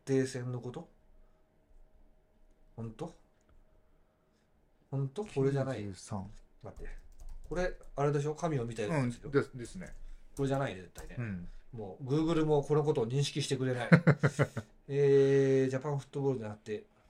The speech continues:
Speaker 1: ダメだ。
Speaker 2: 地域リーグ決勝大会優勝。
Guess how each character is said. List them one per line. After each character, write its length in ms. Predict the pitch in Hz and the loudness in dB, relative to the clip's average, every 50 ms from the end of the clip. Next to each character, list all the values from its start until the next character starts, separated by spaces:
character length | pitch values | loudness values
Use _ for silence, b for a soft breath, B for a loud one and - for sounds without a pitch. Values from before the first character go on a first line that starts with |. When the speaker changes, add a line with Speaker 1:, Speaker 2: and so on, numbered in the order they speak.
| - - - - _ _ - - - b b b b b _ _ | -20 -20 -20 -20 _ _ -20 -20 -20 b b b b b _ _
Speaker 1:
ダ 80 | - 90 | -18 -16
メ 60 | 90 | -16
だ。 100 | - - B B B B B B B - - | -16 -18 B B B B B B B -16 -14
Speaker 2:
地 220 | - - 165 180 | -6 -2 -2 -2
域 240 | 175 175 - - 180 | -2 -2 -4 -2 0
リ 140 | 175 170 156 | 2 2 0
ー 20 | |
グ 60 | - - | 0 -2
決 220 | 131 - - 143 | -6 -4 -4 -4
勝 200 | 135 - 143 139 | -4 -2 -2 -2
大 60 | 131 | -2
会 120 | - 113 107 | -2 -2 0
優 200 | 113 113 113 110 | 0 0 0 -2
勝。 580 | 104 - - - - 110 104 101 101 - - | -4 -4 -6 -4 -4 -2 -2 -2 -4 -4 -8